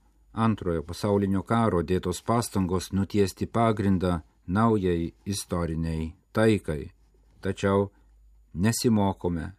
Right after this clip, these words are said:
iš praeities. Buvo pratęsta senoji, didžiųjų, besivaržančiųjų galybių istorija. O dabar šiame kare Ukrainoje matome ir Jungtinių Tautų organizacijos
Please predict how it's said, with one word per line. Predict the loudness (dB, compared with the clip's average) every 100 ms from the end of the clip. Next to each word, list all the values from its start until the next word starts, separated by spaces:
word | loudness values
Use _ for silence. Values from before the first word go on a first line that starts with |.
| _
iš | -8 -8
praeities. | -4 -2 -2 -4 -8 -8 -12 -20 -20 _ _ -20 -4
Buvo | 2 4 2
pratęsta | 0 -2 -2 -4 -6
senoji, | -6 -4 0 0 0 -2 -8 _ _ _ -8
didžiųjų, | -6 0 2 4 2 0 -4 -10 -14 -6
besivaržančiųjų | -4 0 2 4 4 2 2 2 2 2 2
galybių | 2 4 4 2 2 0 0 -2
istorija. | -8 -8 -6 -6 -6 -14 -20 -20 -8
O | -4
dabar | 0 4 4 2 -4 -20
šiame | -4 -2 -2 -2
kare | -2 0 0 -2 -6
Ukrainoje | -8 -4 0 2 2 4 2
matome | 2 0 0 -2 -2 -2 -4 _ _ _ _ _
ir | -2 -2
Jungtinių | -2 -4 -4 2 4 4 4 -2
Tautų | -6 -6 -6 -4 0
organizacijos | 0 0 -4 -4 -2 -2 -2 -4 -4 -4 -6 -12